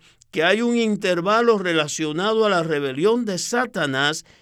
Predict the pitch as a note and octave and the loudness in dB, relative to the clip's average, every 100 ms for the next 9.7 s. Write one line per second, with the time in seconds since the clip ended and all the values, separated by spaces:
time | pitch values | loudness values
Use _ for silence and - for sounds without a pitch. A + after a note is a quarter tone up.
0 | _ C#3+ F3 E3 E3 A3 C#4+ C#4 - C#4 | _ 2 4 4 2 2 2 2 0 0
1 | A#3 F#3 D3+ F#3 G3 - D3+ C#3 C3 A#2+ | 0 -2 -2 -2 -2 -2 -4 -4 -4 -8
2 | _ G#3 G3+ - D3+ C3 B2 G#2 G2+ G2+ | _ -2 0 -2 -8 -8 -6 -6 -6 -6
3 | F2 - _ _ _ _ _ _ A3+ A#3 | -8 -12 _ _ _ _ _ _ -2 0
4 | A#3+ A#3+ A#3 B3 C#4 A#3+ D#3 G#2+ _ - | 0 0 2 4 4 2 0 -4 _ 0
5 | C#3+ - D#3+ D#3+ - A3+ A#3+ G3+ - A#3+ | 0 2 2 0 4 6 6 4 4 6
6 | C4 D4+ _ _ _ - D#3 D3 D3+ D3+ | 6 -2 _ _ _ -6 -4 -2 -4 -4
7 | C#3+ F#3 G3 - _ B2+ B2+ C3+ A#2 A#2 | 0 0 0 -8 _ -6 -4 -4 -2 -2
8 | A#2 F3 A3+ A#3+ - _ A#2 A2+ A#2+ B2+ | -2 0 -2 -4 -10 _ -8 -6 -4 -4
9 | B2+ B2 A#2 G2 E2 D#2 - | -4 -6 -6 -8 -8 -12 -16